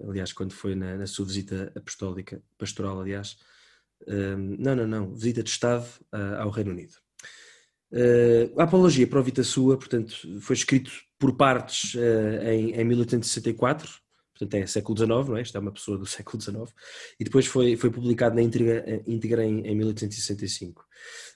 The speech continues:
Ehm, a, a Apologia, vou com-, vou dizer, em vez de, em vez de estar sempre a dizer a Apologia Pro Vita Sua, sempre, pronto.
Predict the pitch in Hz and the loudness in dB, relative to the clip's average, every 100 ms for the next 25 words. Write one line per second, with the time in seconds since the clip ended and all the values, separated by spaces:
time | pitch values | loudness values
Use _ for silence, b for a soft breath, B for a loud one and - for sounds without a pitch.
0 | - 104 104 101 98 98 104 - - 107 | -6 0 2 2 0 -2 -4 -6 -8 -6
1 | 98 123 131 123 120 147 147 143 147 135 | -6 -2 0 0 6 8 8 4 0 2
2 | 127 139 147 139 131 127 131 135 139 139 | 4 6 6 8 6 6 4 6 6 4
3 | - 139 127 131 127 131 127 127 131 127 | 4 2 4 6 6 4 4 4 4 2
4 | 120 117 110 123 110 120 117 110 104 95 | 0 -4 -4 -4 -4 -6 -6 -8 -8 -12